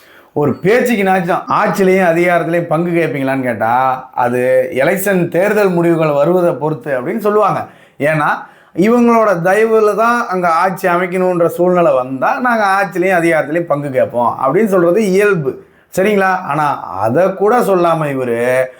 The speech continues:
முழு கொத்தடிமையாவே மாறி, "நாங்க ஆட்சியிலையும் அதிகாரத்திலையும் பங்கு கேட்க மாட்டோம்னு" இப்பவே சொல்லிட்டாரு. ஏன்னா, அவருக்கே தெரியும், நம்மளுக்கு அதிகபட்சம் ரெண்டு சீட்டு, இல்லைன்னா நாலு சீட்டு, இல்லைன்னா ஆறு சீட்டு,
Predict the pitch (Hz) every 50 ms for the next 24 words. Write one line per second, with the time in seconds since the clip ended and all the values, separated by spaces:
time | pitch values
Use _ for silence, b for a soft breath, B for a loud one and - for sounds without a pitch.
0 | B B B B - 120 139 156 180 214 240 262 262 254 254 - 277 262 254 262
1 | - 233 240 233 233 220 208 208 196 185 175 180 185 175 160 143 135 135 131 123
2 | 123 123 127 127 127 127 127 B B B B B - 180 170 196 202 190 175 175
3 | 190 214 202 165 - 185 175 190 190 175 160 165 170 170 160 143 139 151 170 160
4 | 143 143 151 165 175 151 143 127 117 120 120 143 180 202 180 135 135 - 208 233
5 | 262 285 294 247 240 226 220 202 170 170 143 127 - - - 123 143 156 151 143
6 | 131 120 127 139 151 160 165 - - 110 123 139 160 170 170 156 180 185 170 143
7 | 143 135 127 131 135 139 147 151 151 147 - 120 123 131 131 131 120 117 120 120
8 | 120 113 - - - - - - 127 151 190 226 233 202 175 180 170 - 196 185
9 | 160 135 135 151 170 170 175 - 160 160 - - 160 165 160 - - 131 135 143
10 | 147 165 165 143 127 127 139 156 160 156 156 147 143 123 120 151 143 - - 117
11 | 123 127 131 156 143 127 131 131 127 120 - 131 131 110 92 - B